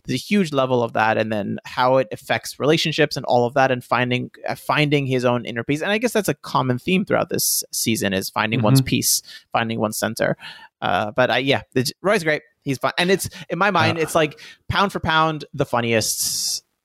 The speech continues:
Speaker 1: uh, character out there.
Speaker 2: <laughs> Yeah, for sure. Like, um, <laughs> I was just thinking about two scenes. The first thing is where he basically talks to Isaac about,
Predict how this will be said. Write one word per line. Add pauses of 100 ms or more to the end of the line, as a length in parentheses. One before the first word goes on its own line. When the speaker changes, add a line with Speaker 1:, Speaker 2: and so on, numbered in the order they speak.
(120)
Speaker 1:
uh,
character
out
there.
Speaker 2:
<laughs> (380)
Yeah,
for
sure.
Like,
um,
<laughs>
I
was
just
thinking
about
two
scenes. (300)
The
first
thing
is
where
he
basically
talks
to
Isaac
about,